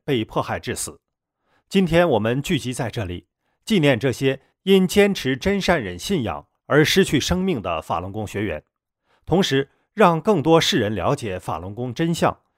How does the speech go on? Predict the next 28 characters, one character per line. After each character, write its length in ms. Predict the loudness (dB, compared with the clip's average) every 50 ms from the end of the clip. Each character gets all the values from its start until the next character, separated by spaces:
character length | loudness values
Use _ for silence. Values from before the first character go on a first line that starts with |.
| _ _ _ -6
知 160 | 0 0 2
道 180 | 4 4 2 2
中 220 | 0 0 -2 -2
共 140 | 0 -2 -2
的 100 | -2 -2
迫 180 | -2 0 -2 -2
害 300 | 0 -2 -4 -4 -4 _ _ _ _
仍 240 | -8 -6 -6 -4 -2
在 200 | -2 -2 -2 -2
继 160 | -6 -10 -12
续。 260 | -12 -10 -12 -12 -12 _ _ _ _ _ _ _ _ _ _ _ _ _ _ _ _ _ _
在 240 | 2 2 4 4 4
药 240 | 4 6 6 6 6
拉 160 | 6 4 4
湖 160 | 2 -2 -8
畔， 300 | -4 -4 -4 -4 -6 _ _ _ _ _ _ _ _ _
过 140 | 8 8 10
往 200 | 10 8 4 2
行 180 | -2 -4 -4
人 200 | -2 -2 -2 0
游 160 | -2 -4 -4 -4
客 340 | -4 -2 -2 -2 -2 -2 _
纷 240 | -2 0 0 0 2
纷 220 | 0 0 -2 0
驻 180 | -2 -2 -2 -2
足 220 | -4 -8 -10 -8
观 180 | -4 -4 -4 -4
看， 300 | -6 -6 -6 -6 -8